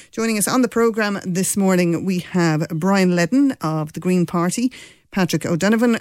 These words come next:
from Fine Gael, and Maurice Quinlivan of Sinn Féin. Good morning to you all, and you're very welcome to Limerick Today this morning.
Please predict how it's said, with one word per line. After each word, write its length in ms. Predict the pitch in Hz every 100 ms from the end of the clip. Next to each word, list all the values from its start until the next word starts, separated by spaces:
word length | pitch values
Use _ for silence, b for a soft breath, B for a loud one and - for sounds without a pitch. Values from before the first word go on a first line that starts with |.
| 196
from 380 | - 175 170
Fine 340 | 165 165 202 165
Gael, 240 | 175 196
and 160 | 196 180
Maurice 320 | 196 196 190
Quinlivan 420 | - 220 196 196
of 260 | - 196 180 -
Sinn 320 | - 226 208
Féin. 360 | - 233 185 165
Good 140 | 185
morning 340 | 214 233 220 214
to 120 | 220
you 220 | 196 170
all, 240 | 160 240
and 120 | 233 175
you're 80 |
very 200 | 175 202
welcome 400 | 185 196 196 196
to 140 | 180 190
Limerick 280 | 185 180 -
Today 320 | 185 175 175
this 240 | 160 -
morning. 380 | 160 151 139 156